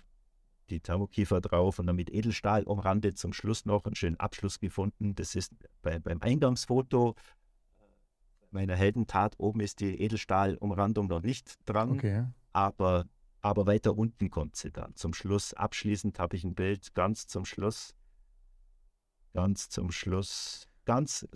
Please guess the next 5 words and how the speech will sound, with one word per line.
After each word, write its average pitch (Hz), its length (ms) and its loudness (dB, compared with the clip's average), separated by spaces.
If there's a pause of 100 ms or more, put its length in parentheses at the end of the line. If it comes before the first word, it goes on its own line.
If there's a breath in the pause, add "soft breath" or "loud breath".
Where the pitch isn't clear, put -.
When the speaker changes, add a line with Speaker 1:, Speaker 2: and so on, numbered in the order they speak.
(680)
Speaker 1:
eins 123 300 2
der, 101 280 6
der, 92 500 0 (160)
ja, 95 200 2
Speaker 2:
Zumindest 147 360 8